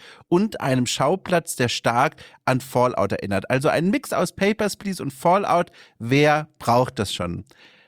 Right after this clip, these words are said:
Dann habe ich die Demo gespielt und musste feststellen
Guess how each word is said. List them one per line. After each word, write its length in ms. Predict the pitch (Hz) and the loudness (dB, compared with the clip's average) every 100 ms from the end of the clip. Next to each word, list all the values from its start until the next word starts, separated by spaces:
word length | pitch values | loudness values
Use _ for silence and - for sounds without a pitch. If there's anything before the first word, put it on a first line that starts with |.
| _ | _
Dann 160 | 85 90 | -2 0
habe 180 | 101 | 2
ich 180 | - 156 | 0 -4
die 140 | - 147 | -6 2
Demo 300 | 147 139 107 | 4 4 0
gespielt 760 | 104 - 92 95 143 - - _ - | -4 -4 0 2 0 -6 -20 _ -2
und 120 | 110 | 0
musste 260 | 113 - | 2 0
feststellen 720 | 107 110 - - 123 127 156 | -2 -2 -2 0 0 0 -2